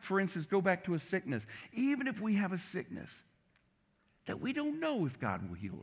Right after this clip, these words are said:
us, does it sound like the voice of God to say, "Now, I need you to worry, and I need you to fret some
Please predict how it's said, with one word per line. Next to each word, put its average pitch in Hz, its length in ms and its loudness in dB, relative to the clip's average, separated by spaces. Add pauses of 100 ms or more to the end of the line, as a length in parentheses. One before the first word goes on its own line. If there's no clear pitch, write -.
us, - 160 -20 (2250)
does 107 160 -4
it - 80 -6
sound 185 320 4
like 202 140 2
the 185 80 0
voice 170 300 -2
of 143 80 -8
God 147 240 2
to 127 80 -4
say, 113 320 -4 (1600)
"Now, 90 280 -4 (880)
I 85 60 -6
need 104 260 -4
you 151 80 -2
to 156 80 -2
worry, 143 640 -2 (1080)
and 104 120 -2
I 107 60 2
need 117 280 2
you 110 100 -2
to 110 80 -2
fret - 460 -6
some 85 280 -6